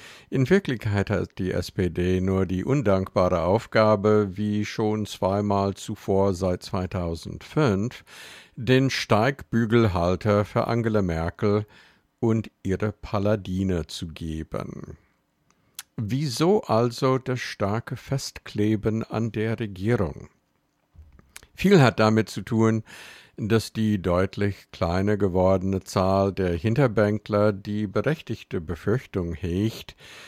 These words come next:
dass sie nach einer Neuwahl nicht einmal mehr Hinterbänkler sein werden, sondern, oh Schreck,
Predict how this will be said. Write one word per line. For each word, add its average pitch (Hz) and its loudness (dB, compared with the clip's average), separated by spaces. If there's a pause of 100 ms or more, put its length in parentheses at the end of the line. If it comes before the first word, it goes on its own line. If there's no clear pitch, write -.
(200)
dass 127 2
sie 139 2
nach 135 2
einer 117 2
Neuwahl 101 4
nicht 127 -2
einmal 120 2
mehr 117 0
Hinterbänkler 95 -2
sein 117 -2
werden, 82 -4 (400)
sondern, 120 4
oh 87 -2
Schreck, - -2